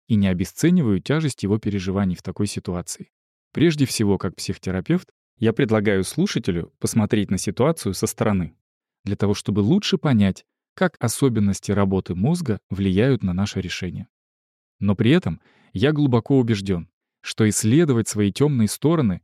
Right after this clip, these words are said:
свою слабость и свое несовершенство может быть немного проще, если делать это с улыбкой. И, возможно, это поможет нам стать сильнее и даст импульс менять свою жизнь к лучшему.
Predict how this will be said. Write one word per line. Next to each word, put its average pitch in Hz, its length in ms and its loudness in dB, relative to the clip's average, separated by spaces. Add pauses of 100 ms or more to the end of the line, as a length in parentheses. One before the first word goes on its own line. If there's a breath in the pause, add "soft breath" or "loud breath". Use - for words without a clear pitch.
свою 104 300 2
слабость 131 640 0
и - 60 -8
свое 104 280 2
несовершенство 110 800 0 (300)
может 175 280 4
быть 135 180 2
немного 127 360 2
проще, 104 560 -2 (420)
если 98 300 -2
делать 127 400 0
это 92 240 -6 (180)
с - 160 -14
улыбкой. 92 500 -6 (640)
И, 110 80 0
возможно, 113 580 2 (240)
это 120 220 0
поможет 147 440 2
нам 95 140 2
стать - 260 -4
сильнее 95 520 0 (260)
и 110 80 0
даст 110 300 2
импульс 175 600 2
менять 101 360 4
свою 92 240 0
жизнь 113 300 -2
к - 80 -14
лучшему. 117 460 -6